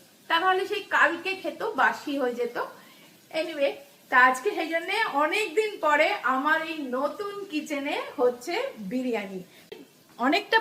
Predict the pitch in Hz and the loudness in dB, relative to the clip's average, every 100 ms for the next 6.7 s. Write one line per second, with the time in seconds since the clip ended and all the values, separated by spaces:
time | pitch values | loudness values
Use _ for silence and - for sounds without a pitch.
0 | 440 403 415 427 427 453 370 381 359 285 | 4 2 2 2 2 2 2 2 -2 0
1 | 370 370 285 277 330 320 330 339 349 370 | -2 0 0 2 -2 -2 2 4 4 2
2 | 330 311 285 277 311 269 233 302 - 320 | -2 -4 -6 -4 2 2 2 -2 -6 -6
3 | 302 302 311 269 269 254 294 330 320 - | -4 -2 -2 -2 -2 -2 -2 -4 -6 -6
4 | 240 240 240 311 277 277 269 285 - 277 | -4 -2 0 2 2 2 -2 -6 -2 2
5 | 277 277 277 277 311 - - - - - | 4 2 0 -2 -2 -2 -10 -20 -18 -4
6 | 254 254 196 269 294 294 | 0 0 -2 -2 2 2